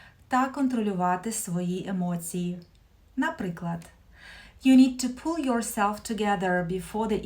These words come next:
interview. Тобі потрібно взяти себе в руки перед співбесідою. You need to pull yourself together before the interview.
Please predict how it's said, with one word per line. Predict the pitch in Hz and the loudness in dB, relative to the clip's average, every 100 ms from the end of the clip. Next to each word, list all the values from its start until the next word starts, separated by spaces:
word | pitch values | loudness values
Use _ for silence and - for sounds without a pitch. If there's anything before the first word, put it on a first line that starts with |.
| 226 | 4
interview. | 226 - 165 170 170 170 - - - - - - - - | 4 0 -4 -2 -2 -4 -10 -20 -20 -20 -20 -20 -20 -6
Тобі | 220 214 | 0 0
потрібно | 202 190 208 190 190 | 0 -4 -2 -2 -2
взяти | 170 208 214 262 320 | -4 0 0 0 -4
себе | - 269 262 | -4 0 2
в | 233 | 2
руки | 202 190 247 247 | -2 -2 -4 -4
перед | - 185 190 180 | -4 -2 -4 -6
співбесідою. | - 196 175 175 170 - 175 175 175 180 170 - - - - - | -8 -6 -2 -2 -2 -4 -6 -4 -4 -6 -10 -16 -20 -20 -18 -4
You | 269 | 2
need | 247 254 254 | 4 4 0
to | 220 - | -8 -8
pull | 294 320 302 | -4 -2 0
yourself | 220 214 - 185 190 - 220 | 0 -2 -2 -2 -2 -4 -6
together | 185 185 180 180 185 | -2 -2 0 -2 -2
before | 180 170 196 214 | -4 -4 -4 -2
the | 208 208 | -2 0
interview. | 190 170 175 156 180 | -2 -2 -4 -6 -6